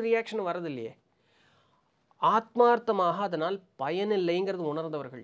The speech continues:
ஏன்னா, இப்படி ஒரு பாராட்டு வருது, இவர்னால அவருக்கு ஏதோ ஒரு தேவை இருக்கும், பாராட்டுறாரு. தேவை நின்னு போச்சுன்னு வச்சுங்களேன், ஒண்ணா பாராட்டாம ஒரு பாட்டுக்கு போயிடுவார், நன்றி உணர்வோடு இருந்தாருன்னா போயிடுவார்.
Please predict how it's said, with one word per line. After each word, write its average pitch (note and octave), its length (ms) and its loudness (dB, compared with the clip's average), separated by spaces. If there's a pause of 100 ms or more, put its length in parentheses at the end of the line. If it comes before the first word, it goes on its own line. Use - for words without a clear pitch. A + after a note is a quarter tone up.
ஏன்னா, E3+ 400 0 (800)
இப்படி E3+ 180 2
ஒரு D#3+ 100 4
பாராட்டு G3+ 360 0
வருது, D#3 260 -2 (800)
இவர்னால E3 460 2
அவருக்கு E3 220 0
ஏதோ E3 80 2
ஒரு F#3 140 2
தேவை F3+ 300 -2
இருக்கும், E3 260 -2
பாராட்டுறாரு. D3+ 460 -2 (180)
தேவை A#3+ 300 8
நின்னு G#3+ 240 4
போச்சுன்னு G3+ 340 4
வச்சுங்களேன், C3 380 -4
ஒண்ணா E3 240 -2
பாராட்டாம G3+ 460 -2
ஒரு F3 80 -4
பாட்டுக்கு F3+ 260 -4
போயிடுவார், E3 360 -2
நன்றி E3 200 -2
உணர்வோடு D#3 360 -2
இருந்தாருன்னா D3+ 360 -4
போயிடுவார். C3+ 320 -4